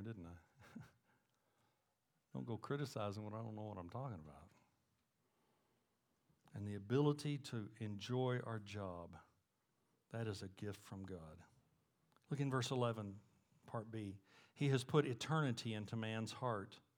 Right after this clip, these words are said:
yet so that he cannot find out what God has done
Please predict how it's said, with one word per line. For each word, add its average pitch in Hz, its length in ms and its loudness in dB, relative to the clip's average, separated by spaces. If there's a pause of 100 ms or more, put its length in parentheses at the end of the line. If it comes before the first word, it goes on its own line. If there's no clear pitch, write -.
(760)
yet 170 300 6
so - 220 6
that 127 80 4
he 127 100 4
cannot 160 460 4
find 147 320 2
out 113 180 2
what 110 220 -2
God 123 260 4
has 123 220 0
done 104 580 -2